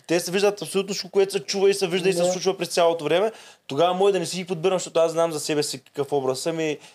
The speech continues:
Speaker 1: и, и то ще си личи цяло, цялото ми намерение, какво е било. Даже съм изрисал някаква глупост, нали, за мен е поне, то си има обосновка.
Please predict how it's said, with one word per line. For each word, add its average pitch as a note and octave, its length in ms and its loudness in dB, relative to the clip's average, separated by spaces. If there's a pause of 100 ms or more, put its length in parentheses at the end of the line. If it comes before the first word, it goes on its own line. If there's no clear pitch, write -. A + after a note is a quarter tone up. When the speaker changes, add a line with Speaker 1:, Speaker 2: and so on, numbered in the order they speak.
(140)
Speaker 1:
и, C3+ 140 -2
и C3+ 200 -4
то D#3+ 200 0
ще - 80 -6
си D#3 100 -4
личи D#3+ 440 -4
цяло, E3 260 2
цялото E3+ 400 0
ми D3+ 60 -4
намерение, D3 380 2
какво C#3 180 0
е A#2 60 2
било. G#2 140 0
Даже C3+ 200 2
съм D3+ 160 -4
изрисал C#3+ 320 -6
някаква C3+ 260 -2
глупост, C3 440 -8
нали, C#3+ 260 2 (260)
за B2 220 0
мен E3 200 0
е D3 120 0
поне, C3 240 0
то D3+ 160 0
си D3+ 120 -8
има E3 80 2
обосновка. C#3 560 -2